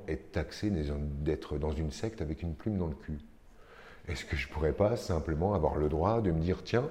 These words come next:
euh, si je faisais deux secondes d'introspection ? Si je me posais des questions à propos de moi ? »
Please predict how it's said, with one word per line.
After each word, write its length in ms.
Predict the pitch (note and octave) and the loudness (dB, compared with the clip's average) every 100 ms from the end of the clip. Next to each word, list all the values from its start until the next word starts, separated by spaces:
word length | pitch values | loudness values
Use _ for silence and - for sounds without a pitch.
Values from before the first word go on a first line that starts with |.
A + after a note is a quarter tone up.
| - | -2
euh, 100 | D2+ D2+ | 0 0
si 160 | - | -2
je 60 | - | -4
faisais 220 | D#2+ E2 | 2 2
deux 140 | D#2+ | 4
secondes 240 | D#2+ F#2 A2 | 2 2 2
d'introspection ? 600 | D#2 - D2+ D#2 - D#2+ D#2+ - - - - - - - - - - - - - - | 0 -2 -4 -6 -8 -10 -12 -20 -20 -20 -20 -20 -20 -20 -20 -20 -20 -18 -18 -18 -14
Si 160 | - D#2+ | -2 0
je 60 | |
me 100 | D2 | 2
posais 280 | C#2+ D#2 E2+ | 2 2 2
des 100 | D#2 | 0
questions 280 | - - E2+ | -4 -6 -4
à 40 | |
propos 280 | D#2 C#2+ D#2 | -4 -4 -4
de 60 | D2 | -4
moi ? » 180 | D2 | -4